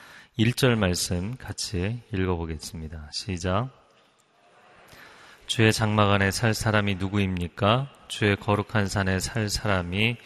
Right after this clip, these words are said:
누구입니까? 주의 장막 안에 살 사람,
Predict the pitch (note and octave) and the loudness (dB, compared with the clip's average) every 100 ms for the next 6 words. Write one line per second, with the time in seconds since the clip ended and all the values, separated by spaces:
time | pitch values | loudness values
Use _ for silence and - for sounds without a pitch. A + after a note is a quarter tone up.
0 | - - - - G2 F#2+ G2 F2 E2 D#2 | -18 -18 -18 -8 -4 0 0 -2 -6 -8
1 | - E2 D#2 D2 D2+ - - - - A2 | -6 -6 -6 -10 -16 -20 -20 -20 -6 -2
2 | F#2+ - G#2+ A2 A#2 A#2 A2 G#2 G#2 G#2 | 0 -2 -2 0 4 4 4 2 2 0
3 | - G2+ G2 G2 F#2 F2+ F2 E2 D#2+ | -2 -2 -2 -2 -2 -2 -6 -10 -12